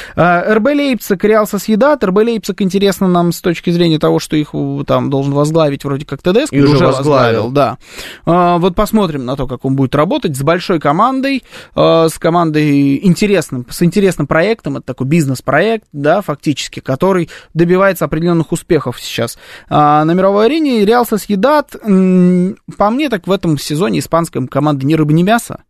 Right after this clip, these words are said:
Speaker 1: М, но при этом с Лейпцигом побороться могут, но я думаю, что Лейпциг должен проходить дальше.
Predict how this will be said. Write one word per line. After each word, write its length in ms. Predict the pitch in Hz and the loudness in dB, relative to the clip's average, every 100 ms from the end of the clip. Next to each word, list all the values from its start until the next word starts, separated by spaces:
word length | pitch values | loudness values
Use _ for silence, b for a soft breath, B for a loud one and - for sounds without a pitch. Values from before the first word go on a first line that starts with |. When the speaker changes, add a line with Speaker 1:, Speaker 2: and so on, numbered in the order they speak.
| B B B B B | B B B B B
Speaker 1:
М, 1000 | 185 185 185 180 175 170 196 220 208 233 | 0 2 2 2 2 2 -2 -8 -2 2
но 320 | 269 254 220 | 4 4 0
при 200 | 170 196 | -2 0
этом 280 | 196 185 151 | 0 0 -4
с 140 | - | -4
Лейпцигом 460 | 175 170 165 156 147 | 0 2 0 -4 -4
побороться 440 | 156 156 160 - | 0 0 0 -2
могут, 300 | 165 220 156 | -4 -2 -2
но 80 | 147 | 0
я 60 | 147 | 0
думаю, 220 | 165 165 | 2 0
что 160 | - 143 | 0 0
Лейпциг 340 | 151 143 147 | 0 0 -2
должен 300 | 151 190 139 | 0 0 0
проходить 400 | 131 - 135 135 | -6 -4 -2 -2
дальше. 360 | 113 78 - | -4 -6 -10